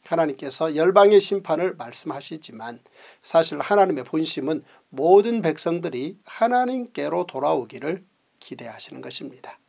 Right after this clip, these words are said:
그러나 그들 스스로의 죄에서 돌이키지 않으면 하나님의 진노를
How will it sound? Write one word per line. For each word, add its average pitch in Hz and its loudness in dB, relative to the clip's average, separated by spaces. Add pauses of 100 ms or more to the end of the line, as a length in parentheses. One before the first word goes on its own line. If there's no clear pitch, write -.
(540)
그러나 151 2
그들 165 -2
스스로의 220 6
죄에서 151 -2
돌이키지 151 -8
않으면 123 -6 (280)
하나님의 170 2
진노를 135 -8